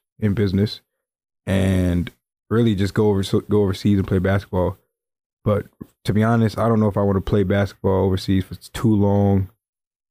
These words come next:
And 'cause I'm a, I'm homesick. I like, I like Jacksonville. I like the city. You know, a lot of people don't, but I like the city, and I, ultimately I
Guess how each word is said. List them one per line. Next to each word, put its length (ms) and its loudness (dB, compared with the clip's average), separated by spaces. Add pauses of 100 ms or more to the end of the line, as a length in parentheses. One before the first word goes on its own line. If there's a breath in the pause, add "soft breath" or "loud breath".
(140)
And 460 0
'cause 100 0
I'm 160 2
a, 180 0 (180)
I'm 100 0
homesick. 640 -2
I 60 0
like, 260 0 (400)
I 40 0
like 200 -2
Jacksonville. 520 0
I 60 -2
like 160 0
the 80 -4
city. 360 -4 (260)
You 80 0
know, 80 2
a 0 -
lot 140 0
of 60 -4
people 140 2
don't, 380 -2
but 100 -4
I 80 0
like 220 0
the 60 -2
city, 300 -2
and 120 2
I, 240 0 (400 soft breath)
ultimately 260 0
I 40 2